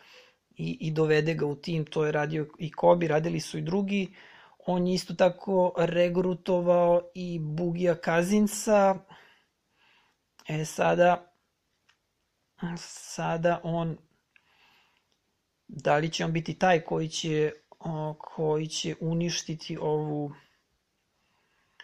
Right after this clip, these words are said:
ovu šampionsku generaciju Golden State-a? Pa ja ne znam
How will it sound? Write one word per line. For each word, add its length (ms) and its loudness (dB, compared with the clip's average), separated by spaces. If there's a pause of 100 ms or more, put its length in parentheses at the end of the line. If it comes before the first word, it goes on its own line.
(720)
ovu 640 -2
šampionsku 680 -2
generaciju 1080 0 (1500)
Golden 320 0
State-a? 920 0 (1040)
Pa 240 -4
ja 220 -2
ne 240 0
znam 360 -2